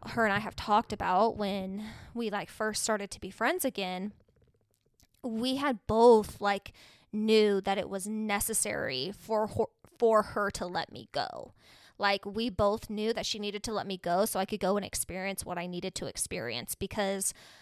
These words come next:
the Christianity thing, like, I would have done that at some point in my life because I was always curious about it.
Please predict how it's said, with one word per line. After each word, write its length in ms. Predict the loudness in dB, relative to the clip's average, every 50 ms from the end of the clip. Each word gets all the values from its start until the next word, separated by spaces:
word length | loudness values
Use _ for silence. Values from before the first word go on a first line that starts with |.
| -20 _ -6
the 80 | -6 -4
Christianity 600 | -4 -4 -4 -2 -2 -2 -2 -2 -4 -4 -4 -4
thing, 320 | -2 0 0 0 0 2
like, 320 | 2 2 2 2 0 -4 -8 -2
I 120 | 0 2
would 160 | 2 2 2 2
have 160 | 0 -2 -2
done 160 | -2 -2 0
that 260 | 0 0 0 -2 -2 -4
at 140 | -6 -4
some 180 | -4 -2 -2 -2
point 220 | -2 -2 -2 -2
in 80 | 0 -2
my 100 | -2 -2
life 300 | -2 0 0 0 0 -2
because 240 | -4 -6 -4 -2 -2
I 60 | -2
was 120 | -2 -2
always 260 | -2 -2 -2 -4 -6 -8
curious 460 | -6 -4 -4 -4 -4 -4 -6 -6 -8
about 300 | -8 -8 -10 -10 -10 -12
it. 320 | -12 -14 -14 -14 -14 -14